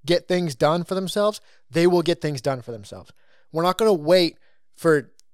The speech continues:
Jason in the front row to stop being an idiot.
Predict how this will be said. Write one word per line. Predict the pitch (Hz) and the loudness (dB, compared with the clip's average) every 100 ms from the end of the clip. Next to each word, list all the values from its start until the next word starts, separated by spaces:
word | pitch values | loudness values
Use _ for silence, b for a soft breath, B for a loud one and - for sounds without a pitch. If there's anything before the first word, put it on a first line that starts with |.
| 139 | -10
Jason | 117 170 170 - 135 135 - _ _ - | 2 2 2 -2 -6 -8 -16 _ _ -8
in | 151 | -8
the | 139 | -8
front | - 160 156 | -4 -4 -2
row | 143 131 117 - _ _ | -2 -2 -4 -8 _ _
to | 156 | -6
stop | - 160 156 151 113 | 0 4 4 2 -6
being | 165 160 | -4 -4
an | 139 139 | -4 -4
idiot. | 160 143 107 113 | -4 -4 -8 -14